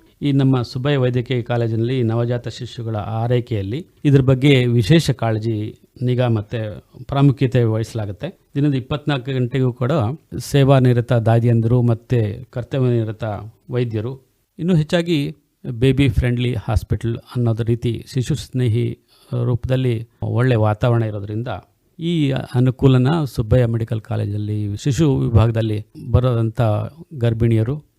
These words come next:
ಮಾತೆಯರು ಇದರ ಅನುಕೂಲ ಪಡ್ಕೊಳ್ಬೇಕು ಅಂತ ನಾನು ಈ ಮೂಲಕ ಕೇಳ್ಕೊಳ್ಳೋದಕ್ಕೆ ಇಷ್ಟಪಡ್ತೀನಿ.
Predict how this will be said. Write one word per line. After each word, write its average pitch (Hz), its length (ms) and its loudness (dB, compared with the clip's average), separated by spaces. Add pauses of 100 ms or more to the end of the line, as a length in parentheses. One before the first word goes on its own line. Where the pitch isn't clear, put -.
(100)
ಮಾತೆಯರು 120 440 2
ಇದರ 110 160 4
ಅನುಕೂಲ 110 400 2
ಪಡ್ಕೊಳ್ಬೇಕು 98 640 -2
ಅಂತ 104 140 -6
ನಾನು 101 240 -4
ಈ 101 80 0
ಮೂಲಕ 104 300 -2
ಕೇಳ್ಕೊಳ್ಳೋದಕ್ಕೆ 101 600 -4
ಇಷ್ಟಪಡ್ತೀನಿ. 98 540 -8